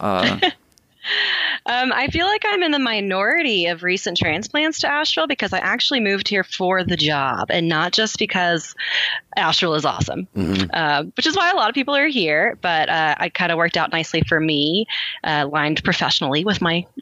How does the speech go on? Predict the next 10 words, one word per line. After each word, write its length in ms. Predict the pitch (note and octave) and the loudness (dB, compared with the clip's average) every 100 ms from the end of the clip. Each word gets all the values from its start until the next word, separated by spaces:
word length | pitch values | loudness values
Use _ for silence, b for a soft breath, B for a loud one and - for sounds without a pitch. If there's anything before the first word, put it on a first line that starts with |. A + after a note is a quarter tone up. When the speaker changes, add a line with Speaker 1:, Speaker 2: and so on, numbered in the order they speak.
| - - | -8 -4
Speaker 2:
hopes 260 | F#3+ - | -2 -2
and 100 | F#3 | 0
dreams. 520 | E3 E3 D#3+ E3 G3+ - | 2 2 2 0 -2 -2
But 200 | D#3+ - B B B | -2 -2 B B B
I, 420 | F3+ F#3 G3 G#3+ A3 | -2 0 0 0 0
um, 600 | A3 A3 G#3+ G3+ G#3 - - | 0 0 0 -2 -4 -8 -4
grew 180 | G#3+ A3 | 0 0
up 160 | A3 | 0
in 100 | B3+ | 0
Georgia, 580 | G3+ F#3+ F#3 G#3 C#4 C#4+ | 0 0 2 2 2 0